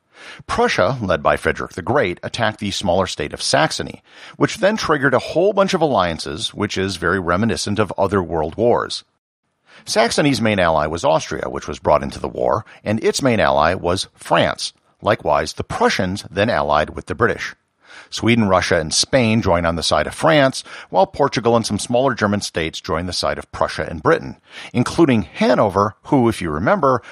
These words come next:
which is where the British royal family came from. In the Caribbean, the British ended up taking Havana and a large part of the island of Cuba, as well as some other islands in the region. In South America, Portugal and Spain fought over regions of the Amazon which bordered their respective colonies.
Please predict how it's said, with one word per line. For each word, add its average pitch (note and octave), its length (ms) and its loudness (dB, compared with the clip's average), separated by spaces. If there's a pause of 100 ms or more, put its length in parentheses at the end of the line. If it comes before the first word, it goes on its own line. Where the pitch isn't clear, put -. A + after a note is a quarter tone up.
(140)
which C#3 160 0
is E3 120 2
where G#2+ 160 4
the G#2 100 2
British F#2+ 380 -2
royal E2+ 240 0
family C2 340 -4
came A2+ 260 2
from. - 340 -2 (800)
In D#3+ 120 2
the G3+ 80 4
Caribbean, A#2+ 560 0 (220)
the A#2 100 2
British F#3+ 300 2
ended C#3 200 4
up C3+ 100 2
taking G#2 360 -2
Havana E2 520 0
and G2+ 120 -2
a G2 40 0
large F2+ 340 2
part F2 240 0
of D#2+ 80 -6
the F2 80 -2
island D#2 260 0
of - 120 -14
Cuba, A#2+ 420 2
as A2 160 -4
well E2 160 0
as F2+ 80 -2
some F#2 160 2
other A2+ 200 4
islands D2 340 0
in D2 60 -8
the C2 80 -8
region. - 380 -10 (600)
In G#2 80 -2
South F#2+ 240 2
America, B2 440 2
Portugal F#2+ 560 -2
and F2+ 120 -4
Spain G2 380 0
fought E2+ 220 -2
over F2 200 0
regions F#2+ 400 0
of E2+ 100 -2
the - 140 -8
Amazon F#2+ 560 2
which F2 220 -8
bordered D2 280 -4
their D2+ 140 -6
respective - 480 -4
colonies. C#3 560 0